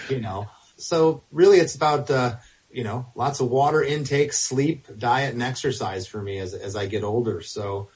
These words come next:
you know, and, and like I said, doing those things that, you know, used to be like, oh, you know, everywhere we go, it's still like, every night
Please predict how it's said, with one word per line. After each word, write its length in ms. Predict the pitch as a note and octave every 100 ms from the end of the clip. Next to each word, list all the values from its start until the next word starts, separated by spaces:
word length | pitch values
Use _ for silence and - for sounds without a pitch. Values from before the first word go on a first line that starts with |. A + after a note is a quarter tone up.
| _
you 120 | A2
know, 160 | G2 G2
and, 240 | G#2+ G#2+
and 260 | A2 G#2+ G#2+
like 160 | A2+ A#2+
I 60 |
said, 360 | A2+ C#3 A2+ G2+
doing 340 | A2+ B2 A#2+
those 260 | A#2 A2 A2
things 400 | A#2+ A#2+ A#2 G#2
that, 140 | G#2+ - - _
you 80 | -
know, 60 | B2+
used 300 | A#2+ C3+ -
to 60 |
be 160 | A2+ B2
like, 300 | A2 G#2 - -
oh, 460 | D#3 C#3+ - - _
you 100 | -
know, 200 | A#2 G#2+ - _ -
everywhere 320 | D#3+ D#3 C3+
we 100 | C3
go, 240 | F3 A#2
it's 140 | G#2 -
still 200 | F#3 A2
like, 280 | G#2 G#2 - _ _ _
every 360 | C#3 D3+ F3+ E3
night 400 | D3+ D3 C3